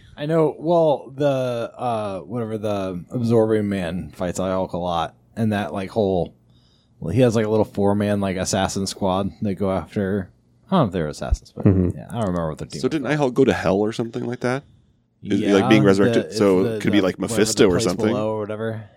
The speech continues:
Speaker 3: Yeah, it could be Mephisto.
Speaker 2: Mephisto was, doesn't have the overlap there.
Speaker 1: It wasn't
Speaker 2: Um,
Speaker 1: Mephisto.
Speaker 3: Okay.
Speaker 2: but, you know, it could just be Red Hulk. I don't think they fought, but it'd just be fun. 'Cause then
Speaker 3: Again,
Speaker 2: everybody
Speaker 3: I
Speaker 2: just
Speaker 3: don't
Speaker 2: have,
Speaker 3: know
Speaker 2: like,
Speaker 3: the
Speaker 2: all
Speaker 3: story.
Speaker 2: their,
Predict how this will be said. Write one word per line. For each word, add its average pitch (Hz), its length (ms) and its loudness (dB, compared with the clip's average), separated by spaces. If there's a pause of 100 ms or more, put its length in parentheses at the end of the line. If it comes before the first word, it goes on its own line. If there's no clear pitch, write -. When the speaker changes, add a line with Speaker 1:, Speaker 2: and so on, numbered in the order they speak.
(220)
Speaker 3:
Yeah, 104 160 0
it 80 120 -4
could 95 100 -6
be 98 100 6
Mephisto. 135 480 0
Speaker 2:
Mephisto 170 540 2
was, 135 200 0
doesn't 131 220 0
have 113 180 -6
the 107 140 -2
overlap 98 420 -6
there. 98 220 -6 (160)
Speaker 1:
It 107 100 -20
wasn't 117 40 -2
Speaker 2:
Um, 127 320 2
Speaker 1:
Mephisto. 80 600 -20
Speaker 3:
Okay. 185 300 0 (300)
Speaker 2:
but, 131 420 2
you 143 60 2
know, 113 160 4
it 127 120 -4
could 156 140 2
just 139 160 -6
be 120 140 4
Red 107 220 0
Hulk. 113 260 2 (400)
I 120 80 2
don't 120 100 2
think 113 140 -2
they 107 100 2
fought, 101 460 -2
but 90 160 -4 (680)
it'd 110 160 4
just 98 200 0
be 92 80 -4
fun. 92 360 -2 (540)
'Cause 107 100 -2
then 107 120 2
Speaker 3:
Again, 101 60 0
Speaker 2:
everybody 107 160 0
Speaker 3:
I - 20 0
Speaker 2:
just 104 120 0
Speaker 3:
don't - 20 -2
Speaker 2:
have, 101 80 -2
Speaker 3:
know 101 40 -2
Speaker 2:
like, 101 100 -4
Speaker 3:
the 120 60 0
Speaker 2:
all 104 140 6
Speaker 3:
story. 104 160 0
Speaker 2:
their, - 80 -14